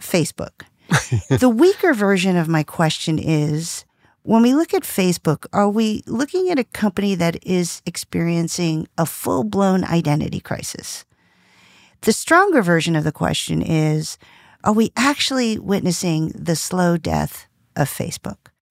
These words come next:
Speaker 2: One angle that I find particularly interesting is just how strong reactions are to the slightest change in economics. You might remember this summer,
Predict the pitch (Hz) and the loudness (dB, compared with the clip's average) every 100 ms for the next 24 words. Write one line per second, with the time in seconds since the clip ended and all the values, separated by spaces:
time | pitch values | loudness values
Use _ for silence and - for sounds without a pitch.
0 | - - - - - 147 156 208 185 147 | -18 -18 -18 -20 -2 2 4 4 2 0
1 | 135 127 123 120 143 117 - 110 131 143 | 0 2 2 0 -2 -2 -2 -2 -2 0
2 | 139 131 127 131 110 - 120 - - 110 | 0 0 0 0 -2 -2 -4 -2 -2 -2
3 | 127 185 120 117 - - - _ _ - | -2 0 0 2 -2 -8 -14 _ _ -8
4 | - 175 - - 143 131 110 - - - | -2 0 0 -2 0 0 -2 -4 -6 -2
5 | 113 117 131 139 135 113 113 110 120 - | 2 2 2 0 0 0 0 -2 -2 -4
6 | 131 117 - 104 101 101 - _ - 147 | -2 -2 -2 -2 0 -2 -6 _ -4 -2
7 | 139 123 - 131 123 135 143 143 - - | 0 -2 -2 0 2 4 2 0 -4 -2
8 | 123 117 110 123 107 101 107 101 107 117 | 0 0 0 -2 -2 -2 -4 -2 -6 -8
9 | 127 - 139 143 143 127 123 131 131 123 | -8 0 4 4 4 4 4 2 2 0
10 | - 135 123 117 | 0 2 2 2